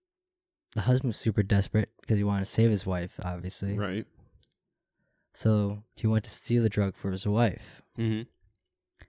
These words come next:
Speaker 1: So, the dilemma, the moral dilemma is: was it the right thing for him to do to steal the drug?
Speaker 2: Oh, so it's the dilemma of,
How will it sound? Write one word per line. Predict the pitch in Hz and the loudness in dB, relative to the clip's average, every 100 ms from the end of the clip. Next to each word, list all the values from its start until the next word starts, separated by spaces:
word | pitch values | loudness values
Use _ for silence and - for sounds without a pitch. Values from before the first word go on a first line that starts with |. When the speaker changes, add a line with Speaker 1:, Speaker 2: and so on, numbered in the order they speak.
| _ _ - | _ _ -10
Speaker 1:
So, | - 113 107 | 2 4 6
the | 104 | 4
dilemma, | 110 104 117 113 104 107 - _ - | 4 4 4 4 2 0 -8 _ -2
the | - | 2
moral | 107 107 123 131 104 | 4 6 6 6 6
dilemma | 101 98 98 98 90 107 131 _ _ _ _ - | 2 0 0 -2 -4 -8 -12 _ _ _ _ -4
is: | 98 90 101 - - _ _ _ _ _ _ _ _ _ _ _ | -2 -2 -6 -10 -18 _ _ _ _ _ _ _ _ _ _ _
was | 113 110 | 2 4
it | 113 | 2
the | 110 104 | 2 2
right | 107 110 101 | 2 0 0
thing | 110 104 | -2 -2
for | - 98 | -4 -4
him | 104 101 | -4 -2
to | 101 | -4
do | 101 104 104 104 - _ | 0 0 0 -4 -12 _
to | - | -8
steal | - - 104 95 | -8 -4 -2 -2
the | 95 | -2
drug? | 98 95 87 - 110 - _ _ _ _ _ _ _ _ _ _ _ _ _ _ _ - | -4 -4 -4 -8 -16 -18 _ _ _ _ _ _ _ _ _ _ _ _ _ _ _ -10
Speaker 2:
Oh, | 98 95 95 | -6 -6 -8
so | - 113 110 98 - _ - - _ _ | -6 -4 -4 -6 -10 _ -20 -20 _ _
it's | 113 - - | -12 -10 -6
the | 107 | -6
dilemma | 95 98 104 82 | -4 -6 -4 -6
of, | 92 | -8